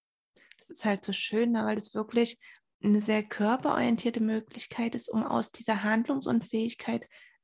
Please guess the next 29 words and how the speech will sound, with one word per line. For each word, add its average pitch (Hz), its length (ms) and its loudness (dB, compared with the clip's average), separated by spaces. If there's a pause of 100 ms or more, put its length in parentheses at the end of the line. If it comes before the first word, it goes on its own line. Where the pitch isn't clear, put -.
ähm, 208 320 6
rauszukommen. 214 800 2
Und 214 60 4
ich 190 120 0
finde 208 160 2
gerade 214 280 0
so, 208 100 -2
was 214 160 -4
wir 220 40 6
mit 220 160 0
unserem 214 240 4
Körper 226 400 4
machen, 220 240 2
das 208 200 -2 (340)
ist - 120 -8
ja 220 60 6
noch 220 140 6
mal 214 140 6
intensiver 226 680 6
und 220 80 4
das 208 160 -2
ist - 140 -8
wirklich 226 380 0
so, 220 340 4 (340)
diese 208 200 4
Impulse 262 640 6
aus 247 140 4
dem 220 200 2
Körper 247 520 4